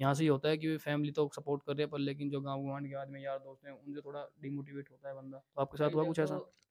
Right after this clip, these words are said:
Speaker 2: देखो मैटर ये करता है कि फैमिली साथ है कि नहीं है, बाहर के लोग कुछ भी बोले पर मेरे साथ ऐसा नहीं हुआ कि मेरे गाँव ने या मेरे गाँव के किसी भी बंदे ने मुझसे कहा हो कि भाई तू गलत कर रहा है या फिर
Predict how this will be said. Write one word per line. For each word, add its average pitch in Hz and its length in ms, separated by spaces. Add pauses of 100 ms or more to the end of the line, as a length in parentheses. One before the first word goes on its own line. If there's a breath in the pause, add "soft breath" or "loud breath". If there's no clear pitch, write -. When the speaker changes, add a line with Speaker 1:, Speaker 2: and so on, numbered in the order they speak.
(160)
Speaker 2:
देखो 156 240
मैटर 175 360
ये 180 220
करता 147 260
है 165 80
कि 185 280 (200)
फैमिली 165 360
साथ 156 280
है 160 100
कि 156 100
नहीं 147 260
है, 123 140 (420)
बाहर 135 220
के 151 140
लोग 175 220
कुछ 170 160
भी 175 120
बोले 147 320
पर 170 160
मेरे 170 280
साथ 175 240
ऐसा 170 260
नहीं 170 140
हुआ 131 200
कि 147 120
मेरे 156 260
गाँव 147 240
ने 151 480
या 147 140
मेरे 147 220
गाँव 143 260
के 151 180
किसी 147 300
भी 147 120
बंदे 139 260
ने 143 100
मुझसे 143 280
कहा 135 240
हो 135 200
कि 135 140
भाई 135 200
तू 135 140
गलत 131 340
कर 127 120
रहा 127 200
है 127 200
या 131 100
फिर 139 280